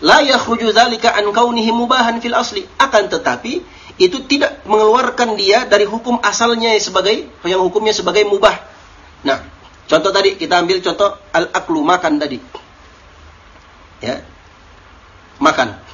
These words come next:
Dia makan, ya, dia makan, ya. Makannya tersebut,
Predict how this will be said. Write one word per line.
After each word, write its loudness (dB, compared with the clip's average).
Dia 6
makan, 2
ya, -8
dia 6
makan, 2
ya. -12
Makannya 4
tersebut, -2